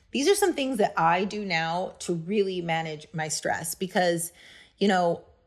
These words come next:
think about, you know, when you have, like, scanxiety, which is, like, waiting for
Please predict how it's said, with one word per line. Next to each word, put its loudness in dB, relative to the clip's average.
think 0
about, 2
you -8
know, -4
when -6
you -6
have, -2
like, -6
scanxiety, 0
which -10
is, -12
like, -6
waiting -6
for -4